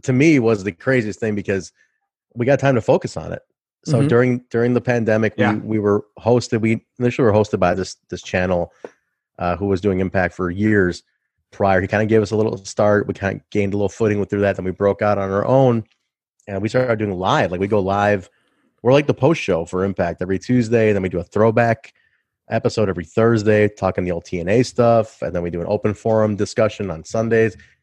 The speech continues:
Speaker 1: So we're constantly broadcasting, and the Impact people are happy with us. We're keeping everybody happy. We got a lot of talent listening. They're in the live chat. Uh, so it's been cool, man. To me,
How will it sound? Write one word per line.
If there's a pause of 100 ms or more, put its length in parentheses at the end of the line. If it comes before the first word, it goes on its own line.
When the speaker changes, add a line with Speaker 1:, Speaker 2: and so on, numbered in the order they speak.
Speaker 1:
So
we're
constantly
broadcasting, (560)
and (340)
the
Impact
people
are
happy
with
us.
We're
keeping
everybody
happy.
We
got
a
lot
of
talent
listening.
They're
in
the
live
chat. (540)
Uh,
so
it's
been
cool,
man.
To
me,